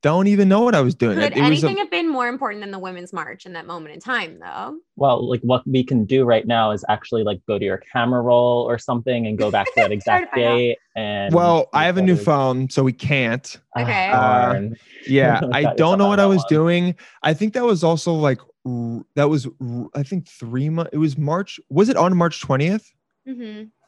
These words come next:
Speaker 1: It was on the day he was inaugurated, right?
Speaker 2: Yes.
Speaker 3: Mm-hmm.
Speaker 1: Yeah. So I don't know. I think it was a Saturday. I
Speaker 3: Yeah.
Speaker 1: don't think I was doing, I don't think I felt compelled to go, which didn't mean that I wasn't supportive of it. I just didn't feel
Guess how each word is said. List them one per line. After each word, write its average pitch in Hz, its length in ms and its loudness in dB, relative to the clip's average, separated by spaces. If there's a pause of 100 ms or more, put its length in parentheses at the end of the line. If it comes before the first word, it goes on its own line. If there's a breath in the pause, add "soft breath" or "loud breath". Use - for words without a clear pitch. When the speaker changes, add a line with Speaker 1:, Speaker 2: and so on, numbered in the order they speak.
Speaker 1:
It - 160 0
was 160 180 4
on 165 200 2
the 165 80 2
day 147 160 2
he 143 80 4
was 131 140 2
inaugurated, 117 580 0
right? 135 260 0 (220)
Speaker 2:
Yes. - 400 -8 (400 loud breath)
Speaker 3:
Mm-hmm. 104 180 -12
Speaker 1:
Yeah. 147 300 2 (140)
So 165 1080 0 (380)
I 151 100 2
don't 185 220 2
know. 156 120 4
I 110 80 0
think 147 140 -4
it 175 60 -2
was 170 120 -2
a 151 60 -2
Saturday. 151 720 0 (640)
I 127 60 -2
Speaker 3:
Yeah. 156 80 2
Speaker 1:
don't 190 320 2 (240)
think 170 180 2
I 190 60 6
was 180 100 6
doing, 170 220 2
I 135 140 0
don't 165 220 2
think 160 280 -2
I 151 120 2
felt 139 300 -2
compelled 139 500 0
to 147 100 0
go, 123 280 2
which 143 280 -4
didn't 135 240 0
mean 139 160 2
that 135 100 4
I 123 80 4
wasn't 123 320 0
supportive 123 420 0
of 147 200 2
it. 180 260 -2
I 131 120 0
just 143 280 -2
didn't 143 240 0
feel 156 460 2